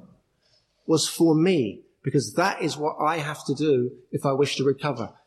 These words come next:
The only requirement for membership is a desire to stop drinking. But if you want to recover, you have to take the steps. There, there are actions I'm required to do, because for me,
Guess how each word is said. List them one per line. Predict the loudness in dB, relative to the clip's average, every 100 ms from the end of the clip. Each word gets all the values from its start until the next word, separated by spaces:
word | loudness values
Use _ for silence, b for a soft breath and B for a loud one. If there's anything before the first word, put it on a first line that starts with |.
| _
The | 0
only | 2 4
requirement | 4 2 2 0 -2 -2
for | 0
membership | 2 2 2 0 0
is | 0 2
a |
desire | 2 2 2 0
to |
stop | 0 -2 0
drinking. | 0 0 -4 -2
But | 0
if | 2
you |
want | 2 2
to | 0
recover, | -2 -2 0 0 0 -2 -8 -16 -20 _ _ -2
you | -2
have | 0 -4 -4
to | -6
take | -6 -6
the | -4
steps. | -2 -2 -2 -2
There, | -2 0
there | 2 0
are | 0
actions | -2 -2 -6 -6 -6 -4
I'm | -2 0 0 -4 -14 _
required | -2 -2 0 0 2 0
to | 0 2
do, | 4 2 0 B B B
because | -2 0 -4 -4 -10 _ _
for | -4 0
me, | 2 2 0 -4